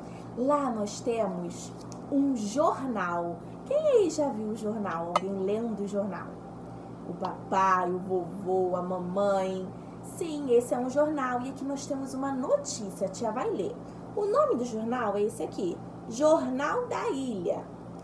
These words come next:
Me-, olha, eu vou ler o que aconteceu. Meninos são flagrados maltratando tartarugas.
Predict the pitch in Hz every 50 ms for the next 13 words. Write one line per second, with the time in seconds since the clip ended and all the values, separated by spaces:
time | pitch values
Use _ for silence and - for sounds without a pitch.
0 | - - - - - - - 359 359 392 415 415 - - - - - - 190 202
1 | 175 175 185 180 180 180 185 180 180 185 196 214 - - - - - 139 - -
2 | 220 214 - - 302 381 - - - - - - 247 196 175 170 - - - -
3 | - - - - - - 349 392 508 539 440 311 247 233 233 226 226 226 - -
4 | - 277 233 240 254 - - - - 339 370 415 427 403 254 196 180 196 - 220
5 | 214 214 208 190 202 208 - 240 220 208 208 - 285 262 247 - - 240 220 214
6 | 214 208 208 208 - - - - - - 285 285 285 339 359 294 208 - - -
7 | - - - - - -